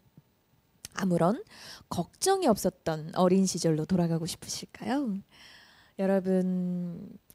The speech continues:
아니면 지금은 안 계시는 혹은 병상에 누워 계시는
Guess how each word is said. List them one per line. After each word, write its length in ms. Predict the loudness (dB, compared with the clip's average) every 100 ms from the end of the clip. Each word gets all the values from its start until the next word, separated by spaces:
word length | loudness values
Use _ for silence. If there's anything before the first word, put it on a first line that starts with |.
| -20 -20 -6
아니면 580 | 0 2 4 2 2 -2 -16 _ _ _ _
지금은 420 | -2 2 4 4 4
안 200 | 4 8
계시는 600 | 6 6 4 4 4 -2 -2
혹은 440 | 0 2 2 0 -4
병상에 540 | -2 -2 0 2 2
누워 280 | 6 6 6
계시는 680 | 4 0 0 0 0 -2